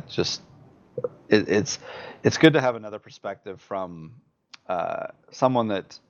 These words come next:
you know, he's done successful in what he's been doing on it, but it also just to, uh, 'cause someone asked him, "How does it compare to real wor-, the real world?" Which is the big question we always ask, right?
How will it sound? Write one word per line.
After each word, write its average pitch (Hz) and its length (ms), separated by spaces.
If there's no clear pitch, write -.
you 143 60
know, 101 120
he's 120 180
done 135 340
successful 117 680
in 95 120
what 98 120
he's 92 100
been 90 180
doing 110 180
on 92 160
it, 90 140
but 95 100
it 95 80
also 98 460
just - 260
to, 95 280
uh, 92 340
'cause 110 220
someone 160 360
asked 127 300
him, 101 220
"How 120 240
does 113 160
it 101 140
compare 98 720
to 98 160
real 104 300
wor-, 101 280
the 92 80
real 92 180
world?" 92 240
Which 120 160
is 113 140
the 98 160
big 120 200
question 113 400
we 90 120
always 101 260
ask, 90 340
right? 92 240